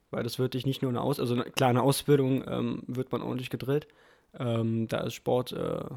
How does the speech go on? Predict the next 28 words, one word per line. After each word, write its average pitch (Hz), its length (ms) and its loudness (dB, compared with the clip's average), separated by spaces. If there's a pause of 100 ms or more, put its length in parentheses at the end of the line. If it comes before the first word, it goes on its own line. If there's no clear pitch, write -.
(200)
nochmal 120 520 -2 (140)
ein - 80 -16 (480)
anderes 127 340 2
Level, 143 380 4 (340)
aber 120 260 2
auch 120 100 2
auf 120 120 -2
der 113 140 -2
Wache 117 280 -4
wird 113 120 -6
Sport - 300 -4
eigentlich 123 280 -6
von 117 120 -2
den 117 80 0
meisten, 113 540 -4 (180)
würde 120 160 -4
ich 131 120 -4
sagen, 120 320 -4
nicht 127 160 -2
vernachlässigt. 123 760 -4 (400)
Aber 131 420 2 (240)
das 143 240 -2
zieht 180 180 0
dich - 140 -2
halt 160 120 8
durch 160 120 6
dein 147 140 6
ganzen, 139 760 4